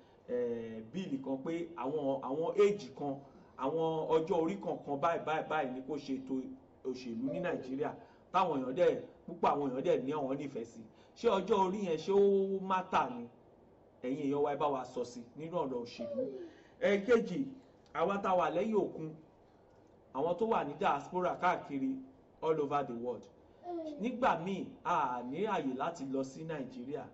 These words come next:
Ṣùgbọ́n ǹjẹ́ kí ni ẹ̀tọ́ wa láti dìbò níbi tá a wà láti dìbò? Báwo la ṣe lè ṣe tó fi jẹ́ pé àwa náà a ní,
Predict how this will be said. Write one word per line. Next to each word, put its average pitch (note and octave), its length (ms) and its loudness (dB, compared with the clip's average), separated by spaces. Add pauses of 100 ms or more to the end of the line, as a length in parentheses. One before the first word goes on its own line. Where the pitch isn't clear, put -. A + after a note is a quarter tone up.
(400)
Ṣùgbọ́n F3+ 560 0
ǹjẹ́ D#3+ 460 0 (420)
kí B3 140 -2
ni G#3 160 -2
ẹ̀tọ́ F3 360 0
wa E3+ 220 2 (760)
láti E3 420 -2 (340)
dìbò C3+ 300 -4 (1000)
níbi F3+ 340 -6
tá F3 120 4
a E3 80 6
wà C#3 200 0 (300)
láti F3+ 300 -2
dìbò? B2 280 -6 (360)
Báwo F3+ 240 4
la E3+ 140 2
ṣe D#3+ 180 -4
lè C#3 120 2
ṣe F#3 280 -4 (380)
tó F#3 80 -4
fi F3+ 140 -10
jẹ́ F#3 180 -2
pé - 80 -2
àwa C#3 260 2
náà F#3 220 -2
a C#3+ 40 -2
ní, E3 280 -6